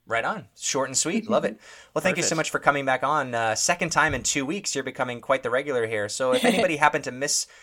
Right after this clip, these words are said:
Speaker 1: you on our episode last week, on, uh, on our Beyond Good and Evil episode, why don't you let listeners know where they can find you on, uh, on all the social media platforms?
Speaker 2: All right, so it,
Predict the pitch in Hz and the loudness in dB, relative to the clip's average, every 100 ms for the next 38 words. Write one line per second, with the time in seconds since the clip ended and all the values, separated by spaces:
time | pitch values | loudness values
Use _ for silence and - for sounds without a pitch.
0 | - - 143 139 131 127 117 135 131 131 | -20 -8 -4 0 0 0 -2 -4 0 0
1 | 117 127 - 123 113 - 113 117 110 110 | 2 2 2 -4 -8 -6 -4 -4 -4 -4
2 | 104 104 113 117 113 117 120 123 123 113 | -2 -4 -4 -2 -2 -2 -4 -4 -6 -8
3 | 127 131 107 110 - 117 117 135 151 147 | -8 -4 -4 -4 -4 -2 0 0 0 0
4 | 139 135 139 139 131 135 135 123 135 135 | -2 -2 -4 -6 -6 -2 -2 0 -2 -2
5 | 135 160 190 107 104 110 117 117 113 110 | -6 -6 -4 -4 -4 -4 -6 -6 -6 -4
6 | 104 117 123 117 135 123 120 127 131 139 | -6 -6 -6 -6 -8 -8 -8 -8 -6 -4
7 | 151 113 - - _ _ _ _ _ _ | -4 -8 -14 -18 _ _ _ _ _ _
8 | _ - 240 226 220 - - 214 202 196 | _ -10 -2 0 0 -2 0 2 2 -2
9 | - | -6